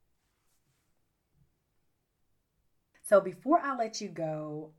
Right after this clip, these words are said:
I just want to say I am so elated. Listen, I am on the eleventh episode with you, and you are listening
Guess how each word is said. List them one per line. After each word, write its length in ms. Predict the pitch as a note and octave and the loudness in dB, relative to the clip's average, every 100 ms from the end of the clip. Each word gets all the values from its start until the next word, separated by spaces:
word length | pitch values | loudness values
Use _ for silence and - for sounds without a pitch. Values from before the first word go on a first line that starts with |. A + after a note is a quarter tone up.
| - | 2
I 560 | - A3 A3 G#3+ G#3+ G#3 | 2 4 2 2 2 -2
just 180 | F#3+ | -8
want 140 | F3+ F3 | -10 -10
to 80 | E3+ | -8
say 540 | - D#3+ D#3+ D3+ D3+ D#3 - - _ | -6 -6 -6 -8 -10 -16 -20 -20 _
I 120 | C4 | 2
am 180 | D4 F3 | 2 0
so 300 | D3+ - F3 | -4 -2 -2
elated. 640 | E3+ D#3 D#3 D3 D3 D3 D3 | -2 -4 -4 -2 -2 -4 -6
Listen, 420 | F#3 F#3 E3+ E3 - | -10 -10 -10 -10 -6
I 140 | A3+ | -4
am 160 | C4+ A3+ | -4 -6
on 240 | F#3 F3+ | -8 -8
the 460 | E3 D#3+ D#3 D#3 D3 - - - - _ F3 | -8 -8 -8 -8 -12 -16 -20 -20 -20 _ -8
eleventh 600 | D#3 D#3 E3+ A3+ B3+ B3 - | -6 -4 -2 -2 -2 -8 -4
episode 800 | G#3+ A3 G3+ - D#3+ D3+ C#3+ D3 - - | -4 -4 -12 -8 -6 -4 -6 -8 -12 -10
with 220 | B3 - | -10 -10
you, 580 | G3+ B3+ C#4 C4+ C4+ - - | -2 0 0 -2 -6 -12 -12
and 220 | A3+ A3 | -10 -10
you 380 | G#3+ C4 D4 - | -2 2 2 0
are 180 | A3+ A#3+ | -8 -8
listening 720 | A#3 A#3 C4 C4 B3 A#3+ A#3 | -10 -8 -8 -6 -8 -8 -10